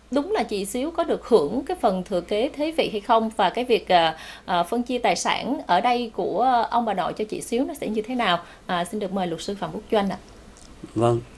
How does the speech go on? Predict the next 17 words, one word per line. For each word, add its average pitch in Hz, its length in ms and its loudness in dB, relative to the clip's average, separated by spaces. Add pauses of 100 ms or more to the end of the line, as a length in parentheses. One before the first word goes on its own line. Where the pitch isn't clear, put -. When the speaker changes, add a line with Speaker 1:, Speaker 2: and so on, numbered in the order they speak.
Speaker 2:
bởi 98 80 0
vì, 113 180 6
à, 117 260 6 (1000)
theo 151 160 4
cái, 156 220 6
ờ, 156 120 6
dữ 147 220 2
kiện - 200 6
ấy, - 100 -4 (120)
thì 120 120 -4
thực 110 140 -4
ra 131 200 2
thì, 110 220 -2
ờ, 107 340 -4
mình 101 220 -8
cũng 143 160 -4
không, 127 240 -4